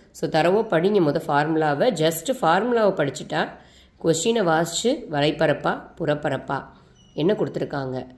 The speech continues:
விட்டம் கொடுத்துருந்தா, அதுல பாதி வந்து ஆரம். உயரம் கொடுத்துருக்காங்களா? சப்போஸ் உயரமும் ஆரமும் கொடுத்துருந்தாங்க அப்படின்னா, எல் கண்டுபிடிக்கணும் கூம்பா இருக்கிற பட்சத்துல.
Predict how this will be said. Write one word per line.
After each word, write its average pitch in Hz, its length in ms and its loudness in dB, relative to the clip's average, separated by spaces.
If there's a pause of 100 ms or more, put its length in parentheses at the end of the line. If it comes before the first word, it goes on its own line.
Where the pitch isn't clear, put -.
(320)
விட்டம் 170 420 0
கொடுத்துருந்தா, 147 340 0
அதுல 190 340 -2
பாதி 139 380 0
வந்து 139 260 -2
ஆரம். 131 480 -6 (460)
உயரம் 180 340 2
கொடுத்துருக்காங்களா? 127 760 -2 (760)
சப்போஸ் 202 340 2
உயரமும் 202 640 2 (340)
ஆரமும் 180 460 2
கொடுத்துருந்தாங்க 156 560 0
அப்படின்னா, 139 360 -2
எல் 156 300 2
கண்டுபிடிக்கணும் 151 720 -2
கூம்பா 151 260 2
இருக்கிற 143 280 -2
பட்சத்துல. 135 600 -4